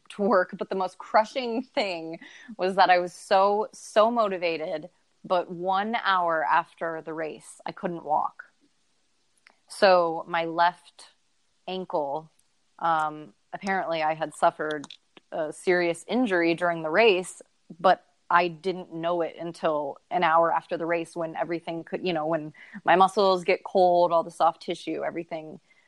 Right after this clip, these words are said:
kind of cools down. I actually ended up with some, um, pretty bad peroneal tendonitis in my left foot, and I couldn't run for probably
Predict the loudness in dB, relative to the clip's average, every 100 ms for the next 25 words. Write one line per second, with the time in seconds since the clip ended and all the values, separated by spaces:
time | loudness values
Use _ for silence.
0 | _ 0 0 0 -6 -2 2 4 6 4
1 | 2 -2 -2 -6 -8 -6 -4 -4 -4 -8
2 | -8 -8 -8 -8 -14 -18 -20 _ _ _
3 | _ -4 -2 -2 -4 -10 -18 -14 -4 -2
4 | 4 4 4 2 -6 -8 -8 -10 -12 -10
5 | -10 -8 -8 -6 -6 -6 -10 -6 -4 -2
6 | 0 -2 -6 _ 2 2 0 -4 -8 -8
7 | -8 -14 -20 _ _ _ 4 6 4 2
8 | -4 -8 _ _ _ _ _ -8 -6 -6
9 | -10 -8 -6 -8 -10 -8 -6 -6 -8 -8
10 | -6 -6 -6 -6